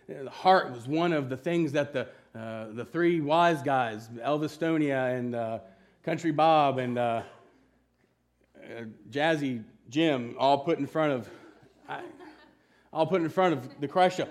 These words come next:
Remember, heart was one of them. Now, I gotta ask you, heart, Ryan,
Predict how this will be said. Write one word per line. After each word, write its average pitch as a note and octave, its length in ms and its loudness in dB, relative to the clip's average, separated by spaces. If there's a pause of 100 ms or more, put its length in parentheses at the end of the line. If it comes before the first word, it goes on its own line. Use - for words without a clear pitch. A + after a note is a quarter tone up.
(140)
Remember, D#3 160 -10
heart F3 420 -4 (400)
was B2+ 160 -10
one D#3+ 160 0
of A2+ 140 -2
them. G2 120 -16 (460)
Now, D#3 160 -2
I D#3+ 60 -2
gotta E3 180 0
ask F3 260 0
you, B2+ 120 -4 (400)
heart, - 520 2
Ryan, A#2 220 -2